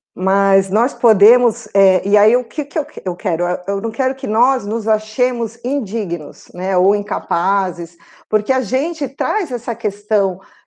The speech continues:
que todos nós aqui somos médiums, e a gente vive se, se questionando, duvidando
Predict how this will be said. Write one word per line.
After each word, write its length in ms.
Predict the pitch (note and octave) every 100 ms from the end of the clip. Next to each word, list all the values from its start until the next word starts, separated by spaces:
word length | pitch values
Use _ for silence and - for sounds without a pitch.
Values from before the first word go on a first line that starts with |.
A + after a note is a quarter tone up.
| _
que 80 | _
todos 320 | C#4 D#4 B3
nós 280 | F#3+ G#3+ G#3
aqui 260 | F#3 F#3 F#3
somos 340 | F#3 E3+ F3+
médiums, 580 | F#3 G3+ B3 G#3+ G#3 G3
e 60 | G#3+
a 60 |
gente 340 | G#3 A#3 A#3 A#3
vive 540 | F3 B3 D4+ D4+ C#4
se, 420 | C4+ - A#3+ A3 _ _ _ _
se 160 | _ A#3+
questionando, 880 | A#3+ A3+ - A3 G3+ G3+ G#3 F#3+ F#3
duvidando 640 | F#3+ G#3 G3 E3 A3+